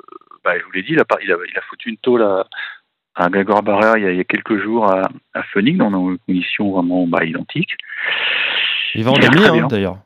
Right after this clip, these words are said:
Speaker 2: Demi, en
Speaker 1: Ouais,
Speaker 2: fait,
Speaker 1: il va en
Speaker 2: Phoenix.
Speaker 1: demi. En plus, il a joué deux matchs dans la journée. Euh, enfin, il s'en est, il perd sur Shevchenko, qui est,
Speaker 2: Mm.
Speaker 1: qui est un bon joueur. Et Pedro, euh, Pedro, c'est, c'est un, c'est un bon terrien, quoi. Donc, euh, il vient là parce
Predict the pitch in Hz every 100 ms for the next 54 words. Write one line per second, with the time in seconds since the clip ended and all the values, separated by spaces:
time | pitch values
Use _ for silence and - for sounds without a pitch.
0 | _ _ - 107 127 165 120 117 135 113
1 | 107 107 113 147 175 135 - - - 95
2 | 104 92 120 120 123 117 104 101 101 107
3 | 113 117 110 95 95 92 - 95 90 95
4 | 90 92 90 92 92 - - - _ -
5 | 104 - - - 101 98 139 165 - 92
6 | 90 90 110 - _ - - 90 98 98
7 | 110 143 - - - - - - - -
8 | - 127 - 117 123 208 190 147 131 123
9 | 120 - 151 151 196 - 139 135 131 123
10 | 120 110 107 - 95 95 156 - 160 175
11 | 190 - 107 104 104 - 101 101 101 98
12 | 107 107 113 110 104 - -